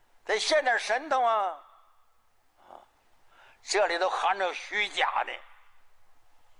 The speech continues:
虚假的，把他前生的用的用品，或者他批的七亿，批的这个亿，拿去实践，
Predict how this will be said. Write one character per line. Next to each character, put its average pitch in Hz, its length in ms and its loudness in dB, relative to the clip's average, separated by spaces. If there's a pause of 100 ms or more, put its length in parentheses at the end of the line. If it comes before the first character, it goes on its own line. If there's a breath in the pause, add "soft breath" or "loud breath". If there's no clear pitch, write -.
虚 - 300 -4
假 135 280 2
的， - 60 -14 (1120 soft breath)
把 156 140 2
他 - 140 0
前 226 320 2
生 226 240 -2
的 214 100 2
用 220 220 0
的 202 140 0
用 233 260 0
品， 185 420 -2 (920 soft breath)
或 143 160 0
者 156 200 2
他 151 140 -2
批 - 220 -4
的 180 240 -2 (320 loud breath)
七 - 240 -2
亿， 226 520 0 (420)
批 - 180 -6
的 175 120 -2
这 175 160 0
个 165 80 0
亿， 170 200 0 (580 loud breath)
拿 175 300 2
去 175 160 -6
实 170 460 -2
践， 202 340 0